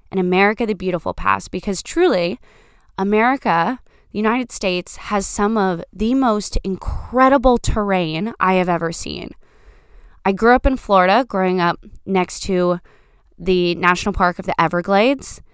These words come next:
and now I live next to the Northern Cas-, Cascades and Mount Rainier and the Olympics. I've gone to Yosemite National Park.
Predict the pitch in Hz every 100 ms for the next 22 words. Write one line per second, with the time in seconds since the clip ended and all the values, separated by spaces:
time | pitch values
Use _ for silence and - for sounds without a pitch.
0 | _ _ _ _ - 196 185 185 180 180
1 | - 185 196 208 214 208 196 202 190 -
2 | - 196 185 175 190 185 180 185 175 -
3 | 180 - - - 196 - 202 185 165 -
4 | - - 190 196 - 202 196 190 175 170
5 | 190 185 185 196 202 180 160 - - -
6 | - - - 196 190 202 185 196 190 220
7 | 202 190 190 - - 202 214 196 180 180
8 | - 175 - 170 160 -